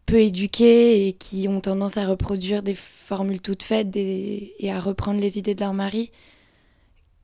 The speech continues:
Et moi, j'ai trouvé que le, le côté binaire était quand même assez déjoué,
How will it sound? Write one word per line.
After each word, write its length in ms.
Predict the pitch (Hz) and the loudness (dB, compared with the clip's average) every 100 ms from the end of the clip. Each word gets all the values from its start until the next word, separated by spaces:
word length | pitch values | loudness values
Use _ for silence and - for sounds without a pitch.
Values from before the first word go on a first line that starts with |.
| - | -12
Et 140 | 269 - 294 | -12 -12 -4
moi, 200 | 202 214 | 2 4
j'ai 140 | 214 | 4
trouvé 220 | 214 226 | 2 0
que 60 | 247 | 2
le, 220 | 220 196 208 - | 2 0 -6 -14
le 360 | 240 226 214 | -12 -8 -4
côté 220 | 208 220 226 | -2 0 2
binaire 280 | 220 240 | 2 2
était 160 | 233 220 | 2 -2
quand 80 | 208 | -2
même 180 | 202 208 | -2 -2
assez 220 | 208 226 | -4 -2
déjoué, 480 | 202 214 196 208 | 0 0 0 -8